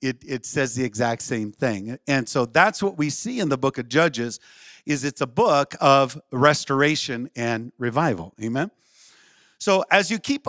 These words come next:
reading on here, I'm not gonna read all of this and stuff, and, <clears throat> but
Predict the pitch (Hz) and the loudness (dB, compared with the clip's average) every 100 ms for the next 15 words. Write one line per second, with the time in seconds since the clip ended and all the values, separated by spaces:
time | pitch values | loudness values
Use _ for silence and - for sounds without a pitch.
0 | - 180 202 196 185 156 143 143 151 151 | -4 -2 0 2 4 6 4 4 0 0
1 | 160 180 180 185 160 170 160 156 151 160 | 2 2 0 2 2 0 0 2 4 4
2 | 135 120 127 - 135 120 - 135 131 120 | 2 2 -2 -4 -10 -10 0 2 2 -2
3 | - _ 151 143 135 147 - _ - 208 | -16 _ 0 2 2 0 -10 _ -6 -4
4 | 151 143 147 143 | -6 -4 0 0